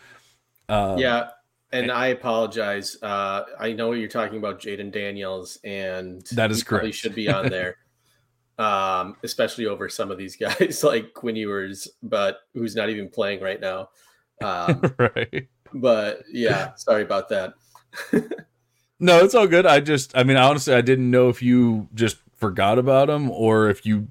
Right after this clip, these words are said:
Speaker 1: truly omitted him. Um,
Speaker 2: I didn't
Speaker 1: and obviously
Speaker 2: omit
Speaker 1: we
Speaker 2: him.
Speaker 1: just did, yeah, we, we just did our, uh, our mock draft, and I drafted him at, what, like, two oh seven or something like
Speaker 2: Yeah.
Speaker 1: that.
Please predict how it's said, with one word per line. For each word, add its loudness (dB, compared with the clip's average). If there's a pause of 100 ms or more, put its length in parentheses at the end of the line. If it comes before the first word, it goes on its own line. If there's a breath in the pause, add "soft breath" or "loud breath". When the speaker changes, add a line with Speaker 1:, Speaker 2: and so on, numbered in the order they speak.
Speaker 1:
truly 0
omitted 0
him. -6 (380 soft breath)
Um, 0
Speaker 2:
I 2
didn't 0
Speaker 1:
and 4
obviously 2
Speaker 2:
omit 0
Speaker 1:
we 4
Speaker 2:
him. -2
Speaker 1:
just 2
did, 0 (600)
yeah, 2
we, 4
we 2
just 2
did 6
our, 4
uh, 6
our 2
mock 0
draft, 0
and 2
I 2
drafted 2
him 0
at, -2
what, 0
like, -10
two 0
oh -4
seven -4
or -4
something -4
like 2
Speaker 2:
Yeah. 4
Speaker 1:
that. 4